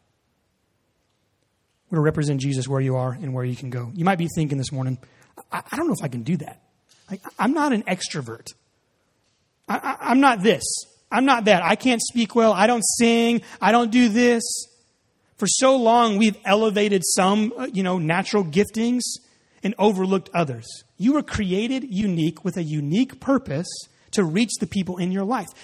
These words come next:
And God will use your talents, your abilities, whatever they are, to reach the people around you. You might just have the gift of kindness,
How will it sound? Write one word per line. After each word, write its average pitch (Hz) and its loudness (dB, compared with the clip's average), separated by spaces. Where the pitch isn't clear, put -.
And 196 -4
God 233 0
will 214 6
use 185 0
your 185 4
talents, 170 0
your 202 6
abilities, 175 2
whatever 233 -2
they 285 2
are, 196 -2
to 202 -4
reach 175 -2
the 165 -6
people 147 -6
around 143 -6
you. 117 -12
You 226 0
might 311 0
just 175 -2
have 185 -4
the 165 -6
gift 147 -2
of 240 -4
kindness, 175 -6